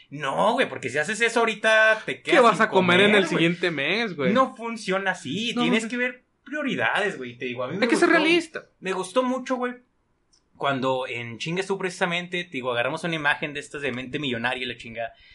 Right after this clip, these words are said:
Speaker 1: y estaban poniendo contraparte, ya lo hemos mencionado, padre rico, padre pobre, y decía que uno de los consejos del padre rico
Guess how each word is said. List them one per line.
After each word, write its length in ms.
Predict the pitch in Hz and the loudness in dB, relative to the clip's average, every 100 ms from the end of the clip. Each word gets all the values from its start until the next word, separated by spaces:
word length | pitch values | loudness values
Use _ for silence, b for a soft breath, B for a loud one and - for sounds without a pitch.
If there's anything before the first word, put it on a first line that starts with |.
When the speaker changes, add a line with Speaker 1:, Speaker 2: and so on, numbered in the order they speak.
| b - | b -8
Speaker 1:
y 100 | 127 | -2
estaban 240 | 156 170 | 2 2
poniendo 260 | 160 147 156 | 0 -2 -2
contraparte, 640 | 160 123 - 135 139 160 | 0 0 0 -2 -2 -2
ya 80 | 147 | -2
lo 80 | 151 | -2
hemos 140 | 156 | -6
mencionado, 500 | 147 127 123 135 147 | -6 -2 0 0 0
padre 300 | 139 143 143 | 0 2 -2
rico, 200 | 147 123 | -8 -2
padre 220 | 147 147 | 0 0
pobre, 400 | 147 139 151 170 | -2 -2 0 -2
y 120 | - 127 | -6 -8
decía 360 | 123 143 139 | -4 -2 -2
que 100 | 175 | -4
uno 200 | 175 175 | -4 -2
de 60 | 170 | -2
los 120 | 151 | -2
consejos 280 | 127 139 170 | -6 -6 -4
del 160 | 139 | -2
padre 260 | 143 143 170 | 0 0 0
rico 380 | 180 208 220 | 0 -2 -4